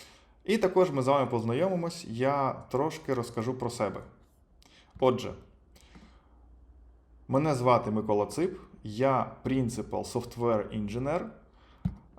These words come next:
в мене приблизно чотирнадцять років досвіду роботи.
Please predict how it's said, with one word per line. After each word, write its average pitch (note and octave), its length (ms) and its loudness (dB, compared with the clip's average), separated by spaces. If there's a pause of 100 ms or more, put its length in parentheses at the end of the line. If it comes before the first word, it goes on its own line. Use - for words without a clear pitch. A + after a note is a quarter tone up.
(680)
в A2+ 120 -2
мене C3+ 380 2
приблизно A#2 880 0
чотирнадцять A#2+ 800 -4
років A2 380 -2
досвіду G2+ 540 -2
роботи. F#2+ 540 -4